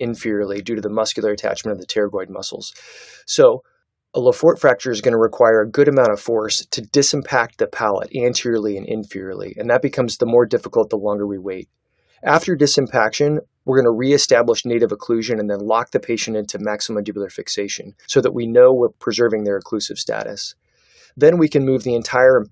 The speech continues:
mandible and lower midface as a single unit to anatomically reduce and then fixate the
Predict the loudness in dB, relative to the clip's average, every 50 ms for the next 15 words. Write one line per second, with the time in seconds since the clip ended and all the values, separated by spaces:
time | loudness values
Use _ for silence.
0 | _ -10 -2 4 6 6 6 6 4 4 4 4 4 4 4 4 4 4 4 2
1 | 0 -2 -2 0 -2 -2 -2 -2 -4 -4 -2 -2 0 0 0 0 0 0 0 -2
2 | -2 -4 -2 -2 -2 -4 -4 -6 -8 0 2 4 4 4 2 2 2 2 2 2
3 | 0 0 0 0 2 2 2 0 0 -4 -6 -4 -4 -4 -4 -6 -4 -4 -4 -2
4 | -2 -2 -4 -2 0 0 0 0 0 0 0 -2 -4 -8 -14 -2 2 2 2